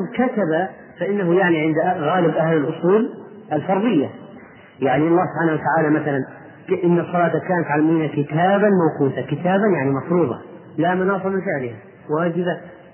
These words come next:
وكذلك قول الله عز وجل: "كتب عليكم الصيام"، كتب عليكم الصيام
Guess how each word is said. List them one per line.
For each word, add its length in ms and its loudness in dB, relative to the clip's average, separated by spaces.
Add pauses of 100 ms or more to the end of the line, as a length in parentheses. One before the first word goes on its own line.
(720)
وكذلك 440 2
قول 100 4
الله 140 6
عز 180 2
وجل: 280 0
"كتب 400 2
عليكم 520 2
الصيام"، 380 -2 (300)
كتب 460 2
عليكم 580 0
الصيام 500 -2